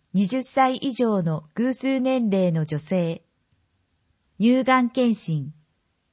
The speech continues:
年度内、四十歳以上の偶数年齢の女性。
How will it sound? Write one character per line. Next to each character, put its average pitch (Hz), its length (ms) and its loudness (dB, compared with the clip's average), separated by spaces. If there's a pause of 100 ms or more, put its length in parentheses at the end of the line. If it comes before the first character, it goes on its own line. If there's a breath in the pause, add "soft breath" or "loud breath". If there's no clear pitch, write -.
(460)
年 233 260 2
度 254 140 2
内、 170 340 0
四 220 220 2
十 254 140 -4
歳 254 320 0
以 240 120 -6
上 196 280 0
の 156 260 -4
偶 226 220 0
数 262 260 -2
年 240 260 2
齢 190 220 2
の 165 140 0
女 156 120 -6
性。 165 460 -4